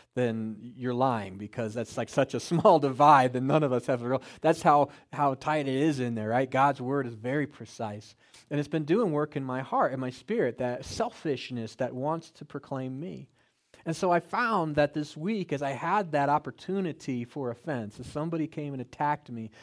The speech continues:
at a very deep level, uh, instead of re-, uh, reacting with anger, which is what my normal M O would have been,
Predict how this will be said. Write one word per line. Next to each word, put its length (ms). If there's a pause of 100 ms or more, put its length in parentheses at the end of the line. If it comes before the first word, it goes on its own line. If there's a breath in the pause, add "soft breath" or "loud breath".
(160 loud breath)
at 40
a 20
very 180
deep 360
level, 440 (540 soft breath)
uh, 380 (440)
instead 600
of 480
re-, 240 (440)
uh, 260 (160)
reacting 760 (600)
with 440
anger, 420
which 240
is 140 (100)
what 180
my 160
normal 500 (120)
M 200
O 100
would 180
have 240
been, 320